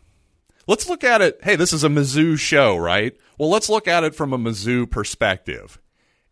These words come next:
Is the eight-team playoff a better thing for the Missouri Tigers? Well, I think one way we can, we can fi-, figure that out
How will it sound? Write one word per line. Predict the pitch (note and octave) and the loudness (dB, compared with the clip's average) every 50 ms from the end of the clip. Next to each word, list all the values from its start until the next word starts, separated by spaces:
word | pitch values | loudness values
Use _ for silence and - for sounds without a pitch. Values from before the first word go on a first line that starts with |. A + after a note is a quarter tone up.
| _ | _
Is | D#3 F#3+ G#3 G3 | 0 0 0 0
the | A#3 A3+ C3 | 0 0 0
eight-team | C#3+ E3 E3+ - - - E3+ D#3 D3 D3 | 0 0 -2 -2 -6 -6 -6 -4 -4 -6
playoff | - - - C#3 C#3 C3+ A2+ G2 F#2+ G2 G2 - - - | -8 -4 -2 -2 0 0 0 0 0 -2 -2 -6 -8 -8
a | G#2+ | -10
better | G2 E2+ D#2+ G#2+ A2+ B2 C3 B2+ B2 | -10 -6 -4 -2 0 0 0 0 -2
thing | B2 - B2 A2 G#2 F#2+ F#2 F#2 F#2 F2+ - _ _ _ _ _ _ | -2 -2 0 0 0 0 0 -2 -6 -10 -14 _ _ _ _ _ _
for | - - B2 | -6 -4 -4
the | A2+ A2 | -4 -4
Missouri | G#2+ G#2+ G#2 F#2+ A2 G#2 G2+ G2 G2 | -4 -6 -4 -2 -2 -2 -2 -2 -4
Tigers? | - - G#2 F2+ E2+ E2 C#2 B1+ B1+ A#1 - - - - _ _ _ _ _ - | -4 -4 -2 -2 -2 -2 -6 -10 -16 -20 -20 -20 -20 -20 _ _ _ _ _ 0
Well, | C#3 D#3 | 2 2
I | D#3+ | 2
think | - G3+ G#3 G3+ | 2 0 -2 -2
one | - C3 B2+ D3+ F3 G3+ G3+ F#3 | -4 -2 0 0 0 0 0 0
way | C3+ C#3 C#3 C#3 C#3 C#3 C3 | 0 2 2 2 2 2 0
we | A#2 B2+ B2+ | -2 -4 -4
can, | A#2 - B2 A2+ G#2 G2 G2 F#2+ - _ _ _ _ _ _ _ _ _ _ _ _ _ _ _ _ _ _ | -4 -4 -6 -6 -4 -6 -8 -12 -14 _ _ _ _ _ _ _ _ _ _ _ _ _ _ _ _ _ _
we | - B2+ D3 | -4 -2 -2
can | C#3 - D#3 B2+ B2 | 0 -2 -4 -4 -2
fi-, | - - C#3 C#3+ D3 - | -2 0 2 2 0 -2
figure | - - F3+ F3+ E3+ E3 D3+ | -2 -2 0 0 0 2 2
that | D3 D3 C#3+ C3+ | 4 4 4 4
out | C3 C3 B2+ B2+ A#2+ - - | 4 4 4 2 2 0 -4